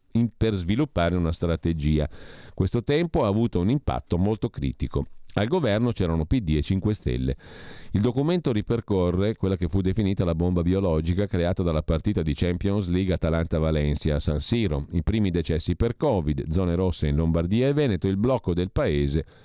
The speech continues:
l'otto marzo. I due esperti russi nella relazione scrivono: "Quando l'Italia comincia a soffrire di un'acuta carenza di personale medico, a inizio marzo,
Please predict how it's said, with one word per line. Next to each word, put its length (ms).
l'otto 420
marzo. 460
I 80
due 160
esperti 420
russi 380
nella 260
relazione 640
scrivono: 540
"Quando 300
l'Italia 520
comincia 440
a 40
soffrire 440
di 100
un'acuta 440
carenza 500
di 120
personale 600
medico, 600
a 80
inizio 400
marzo, 520